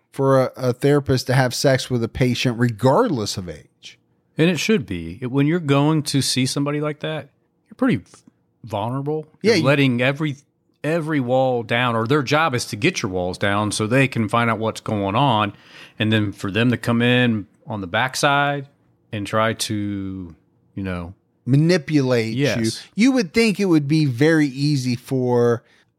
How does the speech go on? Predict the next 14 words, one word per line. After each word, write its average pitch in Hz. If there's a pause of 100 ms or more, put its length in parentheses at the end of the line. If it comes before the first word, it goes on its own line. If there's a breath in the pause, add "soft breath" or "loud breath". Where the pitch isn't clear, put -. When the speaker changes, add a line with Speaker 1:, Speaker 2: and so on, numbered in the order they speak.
Speaker 1:
a 139
psychologist, 131
a, 120
a 120
psychiatrist, 127
any 170
type 147
of, 120 (480 soft breath)
you 131
know, 113
professional 131
like 117
that 165
to 147